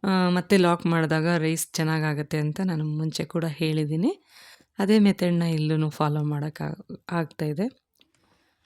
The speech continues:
So ಅವಾಗೇನಾಗತ್ತೆ, ಅದ್ರಲ್ಲಿ ಇನ್ನೂ ಜ್ಯೂಸಿ ಆಗಿರೋದ್ರಿಂದ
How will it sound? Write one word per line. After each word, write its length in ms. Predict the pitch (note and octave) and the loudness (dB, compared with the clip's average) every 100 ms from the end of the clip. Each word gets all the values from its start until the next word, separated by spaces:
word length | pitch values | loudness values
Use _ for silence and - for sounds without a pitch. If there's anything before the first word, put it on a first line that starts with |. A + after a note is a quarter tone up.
| _ _ _ _ - - _ _ _ _ _ _ _ _ _ _ _ _ - | _ _ _ _ -20 -20 _ _ _ _ _ _ _ _ _ _ _ _ -6
So 140 | - | 0
ಅವಾಗೇನಾಗತ್ತೆ, 880 | A3+ G#3+ G3+ A#3 A3+ G3 G3 G#3 G3+ | 2 4 6 6 6 4 2 2 4
ಅದ್ರಲ್ಲಿ 320 | F#3+ F#3+ F#3 | 4 4 4
ಇನ್ನೂ 180 | F#3 G#3 | 6 6
ಜ್ಯೂಸಿ 480 | G3 G3 G3+ - A3 | 4 4 4 6 6
ಆಗಿರೋದ್ರಿಂದ 760 | F#3+ F3+ F3+ F3 E3+ E3 E3 | 4 4 2 2 2 2 2